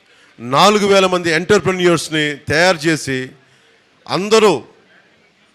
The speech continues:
చదువు, మనకి డిగ్రీ చేసి, మన ఇంజనీరింగ్ చేసి,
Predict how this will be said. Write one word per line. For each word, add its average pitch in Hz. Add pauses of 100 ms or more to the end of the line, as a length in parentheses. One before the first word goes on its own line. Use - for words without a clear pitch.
(220)
చదువు, 165
మనకి 147
డిగ్రీ 131
చేసి, 185
మన 156
ఇంజనీరింగ్ 190
చేసి, 147